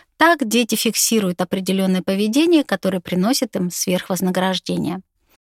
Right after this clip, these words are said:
А где же взрослые? Что же мы всё про детей? Ведь начали про взрослых и руководителей.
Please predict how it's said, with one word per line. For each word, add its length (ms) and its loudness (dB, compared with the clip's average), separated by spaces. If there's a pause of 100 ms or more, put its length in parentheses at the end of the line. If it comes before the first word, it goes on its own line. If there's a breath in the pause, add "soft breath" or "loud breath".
А 140 -2
где 220 0
же 120 0
взрослые? 680 -2 (400 soft breath)
Что 240 -2
же 100 4
мы 120 6
всё 160 2
про 160 0
детей? 520 -2 (240 loud breath)
Ведь 140 -2
начали 340 4
про 200 0
взрослых 480 0
и 40 -2
руководителей. 840 -2